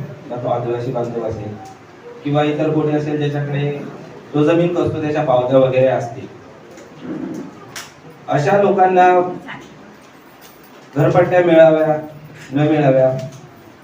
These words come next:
आणि त्या कशा पद्धतीने मिळतील. सगळ्यात महत्त्वाचं म्हणजे हा विषय जो आहे, आज शासनाच्या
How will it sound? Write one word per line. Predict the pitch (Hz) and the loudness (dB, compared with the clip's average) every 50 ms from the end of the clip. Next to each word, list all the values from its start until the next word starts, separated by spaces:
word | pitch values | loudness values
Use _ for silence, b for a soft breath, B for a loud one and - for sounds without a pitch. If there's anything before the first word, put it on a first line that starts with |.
| - - - | -20 -18 -8
आणि | 123 135 151 | -4 -4 0
त्या | 175 175 - | 0 0 0
कशा | 131 - 170 175 | 0 -2 -2 0
पद्धतीने | 170 175 165 160 160 160 160 165 160 160 160 | 0 0 0 0 -2 -2 -2 -2 0 0 2
मिळतील. | 151 131 117 104 - - - - - - - - - - - - - - - - - - - - - - - - - - - - - - - - - - - - - - - - - - - | 2 0 0 -2 -4 -6 -8 -8 -6 -6 -6 -6 -8 -12 -14 -16 -18 -20 -20 -20 -20 -20 -20 -20 -20 -20 -20 -20 -20 -20 -20 -20 -20 -20 -20 -20 -20 -20 -20 -20 -20 -20 -20 -20 -18 -12 -6
सगळ्यात | 135 139 147 180 202 202 196 | -4 0 0 2 2 2 0
महत्त्वाचं | 185 185 185 175 175 175 180 180 | 0 -2 4 6 6 6 6 2
म्हणजे | 175 170 160 165 165 165 160 | -2 -2 -2 -2 -2 2 2
हा | 160 156 147 156 - | 2 2 4 2 2
विषय | 170 170 - 170 160 160 | 2 0 -4 -4 -4 -4
जो | 156 160 | -2 0
आहे, | - - 104 101 - - - - - - - - - - - - - - - - - - - - - - - - - - - - - - - - - - - - - - - - - - - - - - - - - - - - - - - - - - - - - - - - - - - - - - 135 | 0 0 0 -2 -6 -8 -12 -16 -18 -20 -20 -20 -20 -20 -20 -20 -20 -20 -20 -20 -20 -20 -20 -20 -20 -20 -20 -20 -20 -18 -18 -16 -16 -16 -18 -20 -18 -16 -16 -16 -16 -16 -18 -20 -20 -20 -20 -20 -20 -20 -20 -20 -20 -20 -20 -20 -20 -20 -20 -20 -20 -20 -20 -20 -20 -20 -20 -20 -20 -20 -20 -20 -20 -12 -4
आज | 143 160 175 175 180 190 190 190 190 180 - - - - - - - - - - - - - - - | 0 2 2 2 0 -4 -2 0 -2 -2 -2 -6 -12 -16 -18 -20 -20 -20 -20 -20 -20 -20 -20 -8 -2
शासनाच्या | 143 143 147 - - 175 175 180 175 175 180 180 180 | 0 0 0 -2 -2 -2 -2 0 0 2 4 6 6